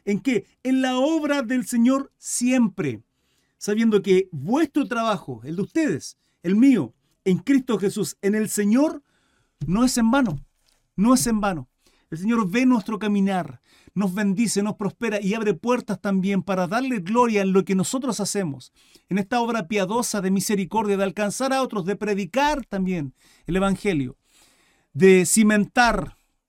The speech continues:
aquello que muchos han querido destruir, de cambiar la mente, el pensamiento de aquellos que tam-, simplemente creen que el servir a Cristo, que el tener a Dios en su corazón, con eso basta.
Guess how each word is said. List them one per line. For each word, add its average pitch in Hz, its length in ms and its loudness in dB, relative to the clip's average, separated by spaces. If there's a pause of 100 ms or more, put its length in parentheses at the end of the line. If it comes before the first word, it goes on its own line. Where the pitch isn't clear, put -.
(100)
aquello 220 360 2
que 185 140 0
muchos 196 540 2
han 190 140 -4
querido 202 280 2
destruir, 170 560 -2 (500)
de 190 140 2
cambiar 220 880 4
la 170 140 0
mente, 185 640 2
el 139 80 -4
pensamiento 214 560 2
de 214 100 0
aquellos 214 300 -2
que 214 100 -4
tam-, 196 240 -4 (140)
simplemente 226 600 0
creen 214 500 2
que 190 120 0
el 170 100 0
servir 185 400 -2
a 202 120 -4
Cristo, 156 560 -4 (500)
que - 80 -4
el 175 140 0
tener 208 220 0
a 254 60 0
Dios 220 240 -2
en 202 60 -2
su 202 160 -4
corazón, 196 380 -2
con 202 160 0
eso 190 180 -2
basta. 147 380 -8